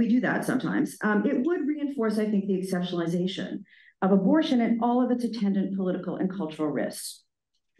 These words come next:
Um, and this, I think, I, I, I really commend you for taking this position because I think it's a hard position for lawyers to take.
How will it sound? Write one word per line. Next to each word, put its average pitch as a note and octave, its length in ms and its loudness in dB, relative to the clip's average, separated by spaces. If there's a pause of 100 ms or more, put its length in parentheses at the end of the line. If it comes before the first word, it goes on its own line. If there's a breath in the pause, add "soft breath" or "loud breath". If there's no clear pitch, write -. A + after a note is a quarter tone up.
(200)
Um, C4 420 4 (640 soft breath)
and D4 320 4
this, G4+ 180 2
I F#4 100 0
think, C#4 280 0
I, A#3+ 260 4
I, G3+ 240 6
I F#3 140 4
really A#3+ 300 6
commend G3+ 400 4
you A#3 100 4
for A3+ 100 4
taking F#3+ 260 2
this F3+ 160 4
position F3+ 360 0
because G3+ 280 0
I F#3+ 80 2
think A3+ 240 0
it's D4+ 140 -2
a A3+ 80 -2
hard F3+ 540 -2
position F3+ 520 -4
for F3 120 -6
lawyers D3 460 -4
to - 120 -6
take. - 340 -8